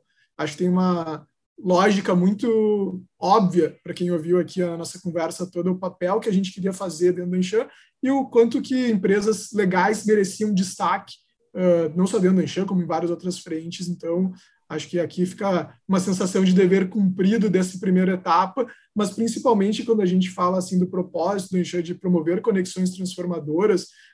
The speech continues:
pras pessoas, pras empresas, pro ambiente de negócio, pensando no Brasil, fica aí essas provocações que o Gabriel trouxe, um pouco do que a gente conversou aqui sobre o papel das organizações se conectarem, né? Acho que aí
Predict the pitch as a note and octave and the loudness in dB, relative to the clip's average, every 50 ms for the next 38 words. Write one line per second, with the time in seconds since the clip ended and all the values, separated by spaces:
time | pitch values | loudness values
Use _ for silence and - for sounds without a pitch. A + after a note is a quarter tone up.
0 | _ _ _ - - C#3 - - F3 C#3+ - - - F#3 F#3+ F#3+ F3+ E3 D3+ - | _ _ _ -6 -4 -4 -4 -4 -6 -8 -4 0 4 6 6 6 6 6 4 0
1 | - E3+ D#3 E3 D3+ D3 E3 E3 F3 F3+ F3 D3+ - - E3+ D#3+ D3+ D3+ E3+ F#3 | -4 -6 -6 -8 -8 -2 2 4 4 4 2 -2 -8 -8 -6 -4 -2 -2 0 0
2 | F#3 F3+ E3+ D3+ D#3 C#3+ D3+ F#3 F3+ F3+ - - F3+ D#3 - - F3+ F3+ F3+ E3+ | 2 2 0 0 0 -2 -2 -2 -4 -6 -10 -12 -12 -10 -8 -4 -2 0 0 0
3 | F3+ F3 D#3+ D3 C#3+ D#3 F#3 G#3+ A3 - _ _ _ _ _ _ _ _ - G#3 | 0 0 0 -2 -2 -4 -2 -4 -4 -6 _ _ _ _ _ _ _ _ -4 -2
4 | F#3 F#3 A#3 G#3+ F#3+ F#3 G3+ G#3+ G#3 - A#3+ A3+ G#3+ G#3+ G#3 G#3 G#3 G3 F3+ - | 0 2 2 4 4 4 2 0 0 -2 0 0 0 0 0 -2 -2 -4 -4 0
5 | - G#3+ F#3 G3 G#3+ - A3+ - - G3 G#3 B3 - C#4+ G#3+ A#3 F#3 F3 F3+ F3+ | 0 2 4 4 4 2 0 -2 0 0 0 0 0 0 0 0 2 2 2 2
6 | F3+ F3+ F3+ - E3+ F3 A3 A#3 - G#3 G3 F#3 F#3+ F#3 F#3 F#3 A3 F#3+ F#3 G#3+ | 2 0 -2 -2 -2 0 0 0 0 -2 -2 -2 0 -2 -2 -2 -4 -6 -6 -6
7 | F#3+ F3+ F#3 F#3 - - F#3 F#3 F3+ F3+ - - F#3 F#3+ F3+ F#3 - F#3+ F#3+ - | -4 -4 -4 -4 -4 -2 -2 -2 -2 -2 -6 -8 -8 -8 -8 -4 -2 -2 -2 -2
8 | - - _ _ _ - - F#3+ F3+ F#3 F#3 G3+ G3 G3 - G3 F#3 F#3+ F#3 G#3 | -6 -16 _ _ _ -8 -2 2 2 4 4 2 0 0 0 0 2 2 4 4
9 | F#3+ F3+ G3 F#3 F#3 G3+ F#3+ F#3 F#3 F#3+ F3+ - G3+ G3+ G3 F#3 A#3+ - A#3+ A3 | 4 2 2 2 2 2 2 2 0 -2 -2 -2 -2 -2 -2 -4 -4 -2 0 0
10 | A3 A3 A3 - - G#3+ F#3 F#3 E3 E3 D#3+ D#3 D#3 D3+ D#3 D#3 - - - E3 | 0 0 -2 -2 2 4 4 4 2 0 -4 -8 -10 -12 -12 -12 -12 -8 -4 -2
11 | D#3 D3+ F3 F#3+ F#3 | 0 2 2 0 0